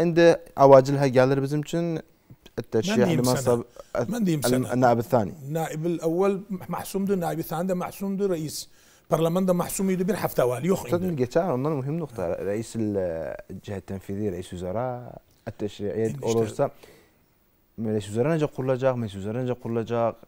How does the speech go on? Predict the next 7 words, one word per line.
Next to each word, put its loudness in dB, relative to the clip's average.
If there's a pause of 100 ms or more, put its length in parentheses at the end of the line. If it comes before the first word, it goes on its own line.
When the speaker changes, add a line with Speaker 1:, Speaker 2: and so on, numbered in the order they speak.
(480)
Speaker 2:
Yox. -2
Speaker 1:
qurlar 4
yoxsa 2
yox, 0
gedən 0
ilki -10
kimin, 0